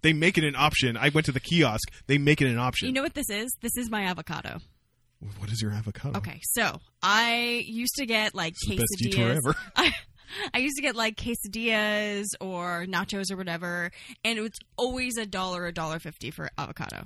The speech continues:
Speaker 2: for extra avocado,
Speaker 1: Yeah.
Speaker 2: or, like, just tab avocado on the side.
Speaker 1: Yeah.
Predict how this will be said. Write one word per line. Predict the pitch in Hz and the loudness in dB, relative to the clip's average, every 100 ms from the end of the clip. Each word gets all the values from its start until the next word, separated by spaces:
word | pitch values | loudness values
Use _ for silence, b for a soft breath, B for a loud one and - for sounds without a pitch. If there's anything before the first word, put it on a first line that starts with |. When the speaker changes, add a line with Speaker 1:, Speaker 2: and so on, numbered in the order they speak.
| - | -8
Speaker 2:
for | |
extra | 156 - 113 | -8 -6 -10
avocado, | 127 - - - | -10 -12 -10 -4
Speaker 1:
Yeah. | 117 - | -4 -2
Speaker 2:
or, | 220 208 | -2 -2
like, | 180 170 | -4 -6
just | 196 - | -6 -4
tab | - 165 151 | -4 -4 -6
avocado | 135 - 160 156 | -8 -8 -8 -8
on | 160 | -10
the | 160 | -10
side. | 151 104 - | -10 -12 -6
Speaker 1:
Yeah. | 107 | -6